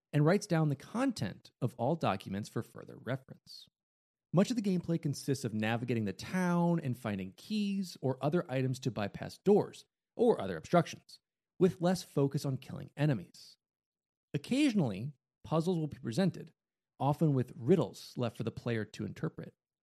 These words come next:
The difficulty levels of the enemies and the puzzles are determined independently by the player before starting the game. James keeps his radio with him,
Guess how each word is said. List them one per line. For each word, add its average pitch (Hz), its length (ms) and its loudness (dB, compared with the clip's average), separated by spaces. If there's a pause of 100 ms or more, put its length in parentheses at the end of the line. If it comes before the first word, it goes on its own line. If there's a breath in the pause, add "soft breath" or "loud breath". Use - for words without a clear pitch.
(760)
The 143 60 -2
difficulty 240 460 2
levels 143 360 4
of 127 80 2
the 117 160 -4
enemies 143 480 4
and 123 80 0
the 117 60 0
puzzles 151 540 0
are 127 80 2
determined 170 580 0
independently 143 840 0
by 107 100 2
the 107 100 0
player 98 540 0 (240)
before 135 240 2
starting 82 260 -4
the 80 60 -6
game. 101 300 -6 (1080)
James 214 300 2
keeps - 260 -2
his 170 160 2
radio 120 320 0
with 202 220 2
him, 196 300 2